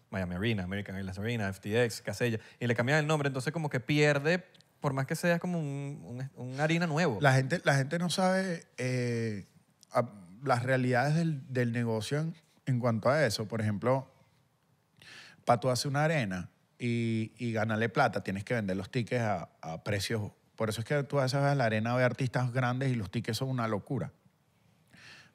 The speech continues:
Speaker 2: Porque las arenas son muy caros, weón.
Speaker 1: ¿Cuánto sale alquilar una arena?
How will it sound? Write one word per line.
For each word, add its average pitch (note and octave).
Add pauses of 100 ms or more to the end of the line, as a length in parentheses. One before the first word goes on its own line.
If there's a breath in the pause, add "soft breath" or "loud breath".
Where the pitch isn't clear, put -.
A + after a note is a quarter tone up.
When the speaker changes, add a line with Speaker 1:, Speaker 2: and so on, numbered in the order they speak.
Speaker 2:
Porque A2
las A2+
arenas G#2+
son C3
muy B2
caros, G#2
weón. D#2 (280)
Speaker 1:
¿Cuánto C#3+
sale D#3
alquilar A2+
una A#2
arena? G#2+